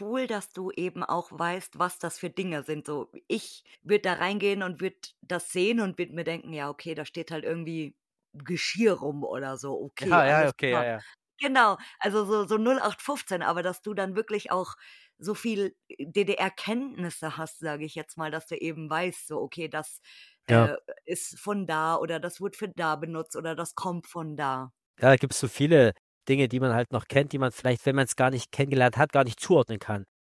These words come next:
Speaker 2: Grad
Speaker 1: Ja.
Speaker 2: in dem Raum, von dem ich grad sprach, waren dann auch noch die typischen Plaste-Tabletts. Also, da gab's so typische Tabletts, äh, wo man drei Fächer hatte, ein großes Fach für den Essteller, dann ein Te-, äh,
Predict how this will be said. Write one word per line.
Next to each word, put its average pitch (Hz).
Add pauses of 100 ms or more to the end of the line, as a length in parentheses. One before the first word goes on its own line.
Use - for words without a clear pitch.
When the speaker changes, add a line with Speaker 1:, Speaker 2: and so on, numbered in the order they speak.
(120)
Speaker 2:
Grad 135
Speaker 1:
Ja. 214
Speaker 2:
in 202
dem 135
Raum, 143
von 170
dem 160
ich 135
grad 143
sprach, - (400)
waren 135
dann 139
auch 135
noch 135
die -
typischen 135 (280)
Plaste-Tabletts. 135
Also, 113
da 113
gab's 135
so 127
typische 156
Tabletts, - (200)
äh, 143
wo 143
man 139 (120)
drei 131
Fächer 180
hatte, 175
ein 131
großes 151
Fach -
für -
den 120
Essteller, 180
dann 143
ein 127
Te-, -
äh, 131